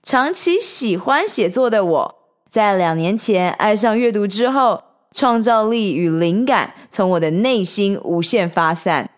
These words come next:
我在国际演讲组织 Toastmaster 的第一篇演讲写作，我们称作初次提升，与你们分享。疗愈系教练、生命教育、灵修姐姐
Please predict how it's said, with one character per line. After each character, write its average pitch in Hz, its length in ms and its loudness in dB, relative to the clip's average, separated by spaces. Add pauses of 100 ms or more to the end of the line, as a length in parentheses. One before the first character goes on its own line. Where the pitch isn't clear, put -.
(480)
我 208 100 0
在 262 240 2
国 226 200 0
际 330 180 -2
演 311 180 0
讲 320 240 0
组 277 200 -2
织 277 400 -4 (100)
Toastmaster 262 1000 0 (240)
的 202 120 2
第 247 360 -2
一 254 280 -4
篇 254 260 0
演 196 220 2
讲 185 380 0 (140)
写 - 280 -2
作， 185 380 -2 (400)
我 175 100 -2
们 165 160 0
称 233 220 0
作 233 400 0
初 233 360 -2
次 214 500 -4 (100)
提 175 240 -4
升， 269 340 -2 (220)
与 185 160 -2
你 185 100 0
们 156 160 -2
分 233 220 -2
享。 233 240 0 (1000)
疗 202 200 2
愈 294 120 2
系 320 160 0
教 311 360 0
练、 311 560 0 (100)
生 202 220 -2
命 208 180 0
教 226 340 2
育、 226 400 -2
灵 170 220 0
修 269 240 0
姐 254 260 0
姐 190 380 0